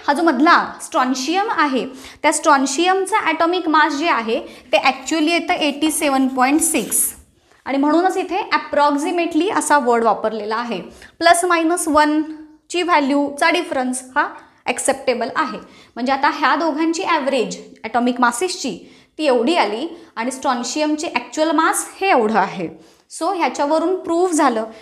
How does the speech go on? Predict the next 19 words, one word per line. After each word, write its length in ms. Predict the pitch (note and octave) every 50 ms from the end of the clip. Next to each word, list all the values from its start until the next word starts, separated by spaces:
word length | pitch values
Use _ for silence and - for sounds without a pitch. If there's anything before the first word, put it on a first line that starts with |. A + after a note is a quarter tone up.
| - - _ -
की 420 | C#4+ D#4 F#4 - - - - - -
हे, 180 | C#4+ D4+ F4+ A4+ A4+ - - - - _ -
अ, 100 | - A#3 A3+ A3+ A3+ A3+ A3+ A3+ A3+ B3 B3+ B3+ C4 B3
डोबेरायनरचं 640 | B3+ C4 A#3+ C4+ C#4 C4 B3+ C4 C4 B3+ B3+ D#4
ट्रायड 400 | E4 D#4+ E4 A#3+ G3 G#3 B3 E4 E4 - - - - -
आहे. 300 | - E4 D#4+ D#4 D4 D4 D4+ - - - - - - - _ _ _ -
अ, 240 | B3+ C4 C4 C4 C4+ C4
तुम्हाला 460 | D#4 D4 C#4+ D4 E4+ F4 F#4 F#4 F#4 F#4 - - -
ह्याच्याशी 460 | C#4 C4+ C4 - E4 E4 E4 E4+ F#4
रिलेटेड 520 | F#4 F#4 F4 D4+ C#4+ B3+ B3+ - G#3+ F#3+ G3+ F3+ - - -
काही 460 | C#4 C4+ B3+ C#4+ D4+ D#4 D#4 D#4 - - - - _ _ _ _ _ _ _ -
प्रॅक्टिससाठी 640 | C#4 C4+ C#4 D4 - F#4 F4+ - F#4 E4+ F4 F4+
क्वेश्चन्स 720 | F4 F4 D4+ D4+ C#4+ - - - A#3 G3+ F#3+ - - - - -
मी 100 | C4+ C#4
माझ्या 360 | C#4 C4 B3 C4+ C4+ C4+ C4
Telegram 460 | C4 B3+ A3+ A3 A3+ A3 A#3 A#3 A#3
चॅनलवरती 540 | B3 B3+ A#3 A#3 A#3 A#3+ A#3+ A#3 A#3 B3 C#4
देत 160 | - C#4 D#4 D#4
आहे. 280 | E4+ C#4 B3+ C#4+ D4+